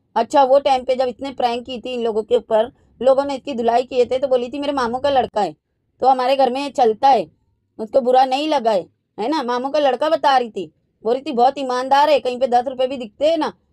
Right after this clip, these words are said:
तो उठा के इन लोग मेरे को दे देते हैं, इतने ईमानदार मामू का लड़का, अच्छे लोग हैं।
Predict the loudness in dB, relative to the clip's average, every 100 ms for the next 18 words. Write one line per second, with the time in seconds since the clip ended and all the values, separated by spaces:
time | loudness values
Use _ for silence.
0 | 0 2 2 0 2 0 -2 -2 0 2
1 | 2 2 2 0 -2 -6 -4 -2 -2 2
2 | 2 0 -4 -4 -2 0 0 2 0 0
3 | 0 2 2 -2